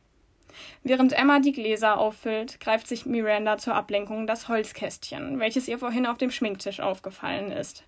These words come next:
Sie spielt an dem Kästchen herum, um es zu öffnen. "Oh", sagt Emma mit einer seltsamen Stimme. "Oh nein, tu das nicht." Doch das Kästchen ist bereits aufgesprungen. Der Inhalt leert sich auf dem Fußboden aus.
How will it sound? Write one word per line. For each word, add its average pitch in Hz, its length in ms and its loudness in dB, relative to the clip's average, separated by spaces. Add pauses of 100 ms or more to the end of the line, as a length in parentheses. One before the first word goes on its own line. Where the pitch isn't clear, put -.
Sie 254 140 -2
spielt 269 280 4
an 233 100 0
dem 226 120 0
Kästchen 226 420 -6
herum, 208 460 -4 (140)
um 233 120 0
es 226 140 0
zu - 100 -6
öffnen. - 480 -8 (520)
"Oh", 208 240 0 (360)
sagt 220 280 0
Emma 220 220 2
mit 214 140 -2
einer 208 240 2
seltsamen 202 540 -2
Stimme. 196 460 -6 (720)
"Oh 240 120 2
nein, 202 380 2 (160)
tu - 120 -4
das 220 200 2
nicht." 214 320 -4 (680)
Doch - 280 -4 (200)
das 247 180 -2
Kästchen 240 360 0
ist 214 120 -8
bereits 226 280 0
aufgesprungen. - 720 -4 (720)
Der 220 120 2
Inhalt 220 340 -4
leert 208 200 -4
sich 220 200 -8
auf 202 120 -10
dem 214 160 -8
Fußboden - 600 -10
aus. - 440 -10